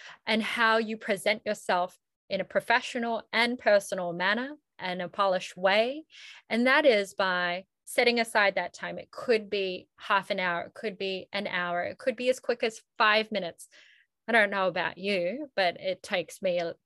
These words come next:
you know, half an hour to forty-five minutes. What I do is I bring out my calendar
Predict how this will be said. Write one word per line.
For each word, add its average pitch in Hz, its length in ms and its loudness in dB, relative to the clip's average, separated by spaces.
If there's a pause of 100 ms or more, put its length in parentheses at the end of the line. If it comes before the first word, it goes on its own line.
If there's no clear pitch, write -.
you 294 80 -2
know, 175 140 -6 (100)
half 196 300 0
an 175 100 -6
hour 165 260 -10
to 180 240 -6
forty-five 170 760 -2
minutes. - 400 -12 (500)
What 330 220 6
I 269 180 6
do 233 680 4
is 226 180 0
I 269 160 6
bring 269 400 4
out 196 220 2
my 240 200 -2
calendar 277 680 2